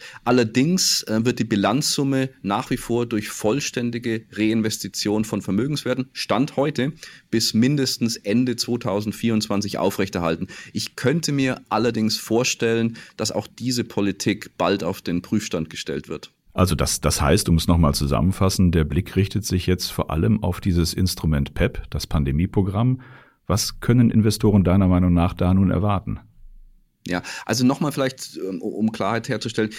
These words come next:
Speaker 1: Wie gesagt, Stand heute finden keine Nettoinvestitionen mehr statt. Aber die Bilanzsumme wird über diese Reinvestitionen bis mindestens Ende zweitausendvierundzwanzig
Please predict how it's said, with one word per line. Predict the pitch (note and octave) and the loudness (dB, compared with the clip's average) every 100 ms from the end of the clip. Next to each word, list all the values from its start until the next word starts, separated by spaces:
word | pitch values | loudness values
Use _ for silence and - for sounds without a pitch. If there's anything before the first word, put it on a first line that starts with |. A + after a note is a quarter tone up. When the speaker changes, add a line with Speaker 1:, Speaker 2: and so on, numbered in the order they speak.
| - - | -12 -4
Speaker 1:
Wie | A#2+ | -2
gesagt, | B2 A#2 | 0 -2
Stand | - - A2 B2 - - | -4 -2 0 0 -2 -2
heute | A#2 D3 D3 C#3+ C#3 - _ | -2 0 -4 -4 -8 -20 _
finden | - A#2+ A2+ | -4 0 -2
keine | - A2 A2 G2+ | -2 -2 0 2
Nettoinvestitionen | G2 G2+ - F2 E2 E2 - - E2+ D2 | 2 0 0 -4 -2 -6 -8 -12 -10 -10
mehr | C2 | -10
statt. | - D#2 - | -6 -6 -2
Aber | - | -2
die | G2+ | -2
Bilanzsumme | G2+ F#2 F#2+ C#3+ - D3 C#3 C3+ C3+ - - | -2 0 0 -2 -2 -2 0 -2 -4 -12 -14
wird | F#2+ C3+ C3+ - | -2 -2 -2 -4
über | C#3+ C3+ | -2 0
diese | A#2+ A#2 G2+ | -2 -2 -2
Reinvestitionen | G#2 G#2 G2 - G2+ - A2 B2 A2+ | -2 -2 -4 -6 -8 -6 -4 -2 -4
bis | G2+ - | -4 0
mindestens | G#2 A#2+ A#2+ - G2+ - | 2 2 2 -2 -6 -6
Ende | F2+ G2 | -4 -4
zweitausendvierundzwanzig | G2 G2+ F#2+ F#2 - G2 F#2+ F2+ F#2 F2 | -4 -4 -4 -4 -4 -4 -4 -4 -4 -8